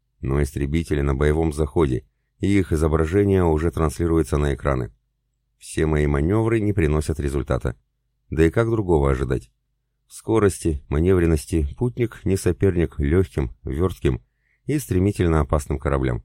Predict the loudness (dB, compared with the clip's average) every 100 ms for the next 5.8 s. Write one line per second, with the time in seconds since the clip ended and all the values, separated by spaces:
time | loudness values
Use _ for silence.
0 | _ _ _ _ _ _ _ -4 0 0
1 | 0 0 0 0 -2 0 0 2 -2 -2
2 | -2 -4 -4 _ _ _ _ -4 -2 0
3 | 0 0 0 -2 0 -2 2 2 0 -4
4 | _ _ -8 -4 -4 -2 0 0 0 2
5 | 2 2 -2 -4 -2 0 0